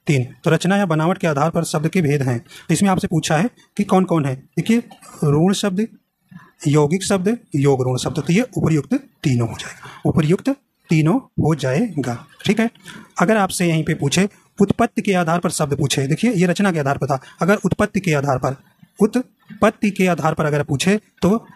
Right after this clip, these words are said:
शब्द के कितने भेद होते हैं? पांच भेद होते हैं। शब्द के कितने भेद होते हैं? पांच। कौन से? तस्यम, तद्भव, देशज, वि-, विदेशज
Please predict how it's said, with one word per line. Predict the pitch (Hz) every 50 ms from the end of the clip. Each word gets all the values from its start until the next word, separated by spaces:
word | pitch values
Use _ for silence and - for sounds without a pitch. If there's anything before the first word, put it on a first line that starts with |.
| - -
शब्द | - - 185 156 156 170
के | 160 170
कितने | - 165 135 175 185
भेद | 175 185 170
होते | 180 180 - 208
हैं? | 220 277 277 _ _ _ _ -
पांच | 156 127 123 123 135
भेद | 131 135 127
होते | 123 120 - 135
हैं। | 127 120 120 - -
शब्द | - - 180 160 175
के | - 180
कितने | 160 160 - 180 196
भेद | 185 190 180
होते | 196 196 - 214
हैं? | 247 277 - _ _ -
पांच। | 202 143 131 127 - - - - - - _ _ _ _ _ _ _ _ _ -
कौन | - 180 190 196
से? | 214 240 269 - - _ _ - - -
तस्यम, | 151 113 110 - 170 190 247 254 - _ - - _ -
तद्भव, | - 147 139 135 139 165 233 254 - _ _ _ - 156
देशज, | 127 143 147 143 - 202 226 226 - _ _ _ - - - - -
वि-, | 143 151 139 - - - - 165
विदेशज | 156 156 147 151 151 - 196 208 220 247